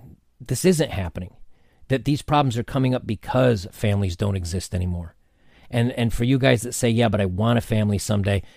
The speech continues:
and I want a wife someday, and I want kids someday," it's gonna be tough. It's gonna be tough. And these are the kind of conversations you have to have before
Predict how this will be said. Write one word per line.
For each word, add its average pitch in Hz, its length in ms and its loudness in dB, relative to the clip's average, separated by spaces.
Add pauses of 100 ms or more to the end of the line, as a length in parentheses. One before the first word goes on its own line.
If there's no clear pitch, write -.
(140)
and 101 120 -4
I 95 40 -2
want 104 340 2
a - 20 4
wife 104 240 2
someday, 95 460 -2 (200)
and 104 100 -4
I 104 40 0
want 110 240 -2
kids 98 300 -4
someday," 95 480 -2 (220)
it's - 160 -14
gonna 131 240 4
be 104 100 2
tough. - 460 -4 (320)
It's 117 140 -8
gonna 120 180 2
be 107 100 0
tough. - 400 -4 (760)
And 113 320 2 (160)
these 127 420 0
are 143 40 0
the 120 60 -4
kind 131 200 2
of 110 60 0
conversations 107 720 0
you 101 80 0
have 107 160 -2
to 104 100 -2
have 104 220 0 (480)
before 123 720 2